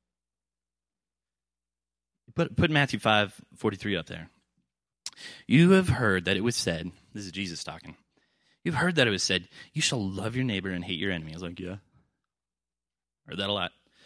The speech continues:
But I say to you, love your enemies and pray for those who persecute you."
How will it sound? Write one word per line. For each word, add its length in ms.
But 100
I 340
say 280
to 80
you, 200
love 300
your 220
enemies 460
and 120
pray 280
for 160
those 260
who 60
persecute 640
you." 200